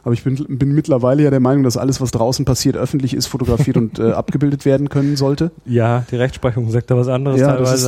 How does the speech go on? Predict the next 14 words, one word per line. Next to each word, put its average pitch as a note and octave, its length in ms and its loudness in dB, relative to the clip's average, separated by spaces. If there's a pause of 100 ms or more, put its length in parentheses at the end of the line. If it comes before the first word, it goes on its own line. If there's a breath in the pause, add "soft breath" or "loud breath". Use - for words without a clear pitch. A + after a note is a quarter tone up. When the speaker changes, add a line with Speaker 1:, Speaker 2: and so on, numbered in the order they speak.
Speaker 1:
das - 120 0
Speaker 2:
aber A2 80 0
Speaker 1:
ist A2 100 -2
leider C3 180 0
das B2+ 140 -2
Problem. B2 460 -4
Speaker 2:
Ja. G#2 60 -8
Speaker 1:
Also, A2+ 140 -6
aber A#2+ 120 -2
ich, - 180 -8
ich C3+ 100 -6
finde, C#3+ 520 0 (420)
wir, B2 280 -10
wir B2 100 -10